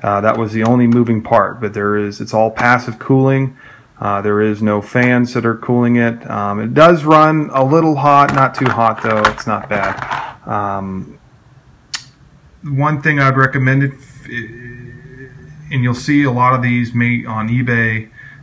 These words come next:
maybe not the one tens, but you'll see a lot of them not working. One quick, easy fix, I noticed this, is if you don't have a hard drive in this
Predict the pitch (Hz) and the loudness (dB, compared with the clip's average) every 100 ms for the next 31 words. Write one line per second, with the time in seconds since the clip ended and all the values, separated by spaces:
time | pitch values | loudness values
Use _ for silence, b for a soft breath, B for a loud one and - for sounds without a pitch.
0 | B 120 120 120 113 113 113 110 - 120 | B 0 2 0 -2 -2 -2 -2 -2 -2
1 | 113 107 - - 110 107 113 110 - 131 | 0 -2 -6 -8 -6 -4 -4 -6 -2 -2
2 | 127 110 117 113 113 113 107 113 117 135 | -2 -2 -2 -2 -2 -4 -4 -4 -4 -2
3 | 139 139 B B B B B 113 127 180 | -2 -4 B B B B B -2 0 0
4 | 180 - 170 170 - 147 156 143 135 139 | -4 -4 -4 -4 -4 -4 -2 0 0 0
5 | 117 - - - 127 113 127 131 123 - | -2 -4 -10 -12 -8 -4 -2 -2 -4 -6
6 | 104 - - - - 127 113 113 113 107 | -8 -10 -14 -20 -18 -14 -12 -10 -10 -10
7 | - 127 123 123 123 117 143 147 151 143 | -6 -4 -2 -2 0 0 -2 -2 -2 -2
8 | - 143 139 117 107 104 101 101 104 - | 0 0 0 0 -2 -2 -4 -6 -8 -12
9 | - | -16